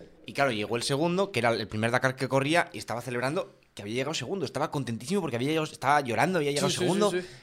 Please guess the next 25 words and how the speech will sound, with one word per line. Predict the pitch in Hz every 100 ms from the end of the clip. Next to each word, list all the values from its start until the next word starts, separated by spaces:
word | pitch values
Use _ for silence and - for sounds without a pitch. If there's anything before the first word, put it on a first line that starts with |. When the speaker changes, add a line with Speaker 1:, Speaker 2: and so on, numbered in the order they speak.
| -
Speaker 1:
Pa-, | 123 117 -
eh, | - -
su | - 101
padre | 143 139
venía | 127 135
detrás | 117 139 139
corriendo | 127 131 185
y | 151
claro, | 180
de | 120
repente | 107 151 135 110 - -
su | - 110
padre | 143 147
que | 160
iba | 123
detrás | 104 - 165 139 -
del | 113 101
que | 104
debía | 104 139
ser | 156
el | 160 139
primero | 156 151 170 156
por | 151
tiempo, | - 185 190 170 262
Speaker 2:
Sí. | - 151